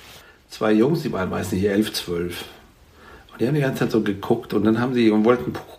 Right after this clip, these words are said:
Kuli haben und dann wollten sie noch einen Flaschenöffner haben oder, oder so, so. Und, und dann kam irgendeiner von den Grünen und hat gesagt, „Kennt ihr den? Der ist unser Abgeordneter aus Frankfurt.“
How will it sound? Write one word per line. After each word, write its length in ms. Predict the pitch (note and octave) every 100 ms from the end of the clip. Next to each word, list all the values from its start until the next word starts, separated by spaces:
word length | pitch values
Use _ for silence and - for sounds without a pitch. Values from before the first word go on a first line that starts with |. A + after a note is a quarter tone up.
| _
Kuli 300 | - C#3 C3
haben 340 | A2+ G2 F#2+ G#2
und 80 | A2+
dann 160 | B2+
wollten 240 | C#3+ D3 D3
sie 80 |
noch 160 | B2+ C#3
einen 140 | C#3+
Flaschenöffner 840 | - - A#2 - G#2+ F#2+ G2+ F#2 F2
haben 240 | F2+ F#2+ G#2
oder, 220 | A#2 A#2 - - -
oder 260 | A#2 A#2+ A#2
so, 160 | - - - -
so. 220 | - B2
Und, 220 | B2+ B2 - - - _ _ _ _ _ _
und 180 | A2+ G#2+
dann 280 | A#2+ C#3+ C#3+
kam 320 | A#2+ C3 B2
irgendeiner 460 | A2 C3+ F3 C#3
von 140 | B2 A2+
den 80 | G#2
Grünen 220 | B2+ D3
und 0 |
hat 60 | A2
gesagt, 260 | A2+ A2
„Kennt 200 | - C3
ihr 80 | G3+
den? 140 | A3 E3
Der 120 | C#3
ist 140 | B2+
unser 280 | C3 A#2+ A#2
Abgeordneter 600 | - - E2 D#2+ D2+ F2
aus 100 | F2+
Frankfurt.“ 420 | - A2+ A2 -